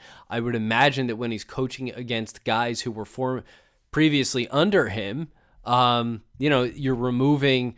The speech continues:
some of the better coaches in the league, like Bill Belichick, that he would go up against, like, I don't know, like a Mike Tomlin, stuff like that. So it's like,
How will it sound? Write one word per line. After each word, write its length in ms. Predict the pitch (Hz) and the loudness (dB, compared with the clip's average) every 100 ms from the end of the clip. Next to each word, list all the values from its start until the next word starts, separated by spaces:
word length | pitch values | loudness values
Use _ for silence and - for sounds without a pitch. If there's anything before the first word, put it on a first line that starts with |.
| _ | _
some 260 | - 135 | -2 0
of 40 | 127 | 0
the 80 | 113 | 0
better 260 | 127 127 | 2 2
coaches 460 | 117 135 131 135 120 | 2 -2 -2 -4 -4
in 100 | 123 | -4
the 100 | 110 | -4
league, 340 | 120 143 131 | 0 0 0
like 240 | 113 98 - | -4 -6 -4
Bill 180 | 117 | -6
Belichick, 500 | 104 98 98 110 104 | -2 -4 -4 -4 -6
that 100 | 110 | -6
he 40 | 98 | -8
would 140 | 101 | -6
go 100 | 101 | -6
up 160 | 95 104 | -6 -6
against, 400 | 101 101 104 - - - _ | -8 -8 -8 -10 -14 -20 _
like, 220 | 107 104 | -4 -4
I 140 | 98 120 | -4 -4
don't 80 | |
know, 100 | 104 | -4
like 160 | 98 110 | -4 -4
a 40 | |
Mike 220 | 110 110 - | -4 -4 -4
Tomlin, 460 | 104 95 110 110 | -4 -2 -2 -6
stuff 260 | - 113 - | -4 -4 -4
like 140 | 107 | -2
that. 280 | 180 165 123 | 2 2 0
So 120 | 131 | -4
it's 100 | 120 | -4
like, 220 | 131 113 | -2 -2